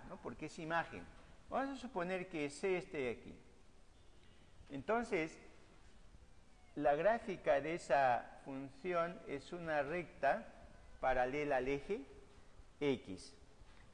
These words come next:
Entonces, eh, eh, se define así, ¿no? Mientras no se indique lo contrario,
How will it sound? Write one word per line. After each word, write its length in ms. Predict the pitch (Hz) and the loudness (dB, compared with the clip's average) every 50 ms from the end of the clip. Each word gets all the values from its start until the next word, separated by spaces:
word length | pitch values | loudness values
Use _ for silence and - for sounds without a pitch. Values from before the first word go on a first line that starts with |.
| - - - | -20 -12 -10
Entonces, 640 | 127 117 - 160 165 180 170 175 175 143 139 - - - - | -10 -4 -2 0 0 0 0 -2 -2 -2 -2 -4 -6 -8 -6
eh, 240 | 123 131 135 - - | -4 -4 -4 -4 -4
eh, 380 | - 127 127 123 127 123 - - | -4 -4 -2 -2 -2 -4 -6 -6
se 140 | - 135 127 | -4 -2 -2
define 420 | 131 131 131 - 175 165 151 143 | -2 -2 -2 -4 -4 -2 -2 -2
así, 240 | 131 123 - 131 117 | -2 -4 -6 -8 -6
¿no? 140 | 104 120 190 - - - - - - - - - - - - | -6 -8 -10 -12 -16 -20 -20 -20 -20 -20 -20 -20 -20 -16 -8
Mientras 340 | - 175 202 202 196 208 202 | -6 -4 -4 -2 -2 -2 -2
no 180 | 208 240 262 254 | 0 -2 -2 -2
se 120 | - 247 | -4 -4
indique 400 | 214 190 190 240 233 233 202 190 | -6 -4 -4 -6 -4 -2 -2 0
lo 180 | 190 214 220 220 | 0 0 -2 -2
contrario, 720 | 214 196 185 175 196 202 208 185 165 151 143 143 151 - | -4 -6 -6 -4 -2 2 4 4 4 4 2 0 -4 -6